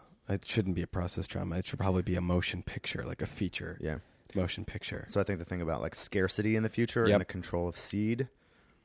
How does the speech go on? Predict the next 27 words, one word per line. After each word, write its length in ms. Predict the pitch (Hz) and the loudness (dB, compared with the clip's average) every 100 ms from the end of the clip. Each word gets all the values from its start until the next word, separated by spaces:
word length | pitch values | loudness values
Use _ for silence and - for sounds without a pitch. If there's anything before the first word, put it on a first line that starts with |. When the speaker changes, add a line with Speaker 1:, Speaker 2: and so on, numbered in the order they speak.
| - | -10
Speaker 2:
would 100 | 107 | 2
be 80 | 113 | 6
very, 160 | 113 | 6
very 160 | - 117 | 4 0
interesting. 200 | 117 131 | 0 0
You 60 | 135 | 2
know, 100 | 85 | 2
there 100 | 82 | 0
are 40 | |
places 380 | - 92 - 87 | 0 -2 -2 -6
where 100 | 85 | -4
they 100 | 73 | -4
stockpile 800 | - 87 101 - - 60 52 - | -4 -4 -4 -4 -6 -6 -8 -10
seeds 300 | - 90 85 | -6 -2 4
of 40 | 107 | 8
Speaker 1:
Yeah. 160 | 165 | 8
Speaker 2:
all 60 | 156 | 6
kinds 240 | - 78 78 | 0 -8 0
of 60 | |
Speaker 1:
Oh, 120 | 127 | 4
Speaker 2:
different 140 | 160 71 | 4 4
Speaker 1:
totally. 360 | 135 165 156 | 8 8 8
Speaker 2:
plants 420 | 92 82 80 - 82 | 0 0 -2 -4 -6
and 200 | 78 78 | -6 -8
trees 480 | - 87 76 71 69 | -8 -8 -6 -8 -8
and 140 | 65 _ - - | -10 _ -20 -18
Speaker 1:
S-, 240 | - - | -6 -6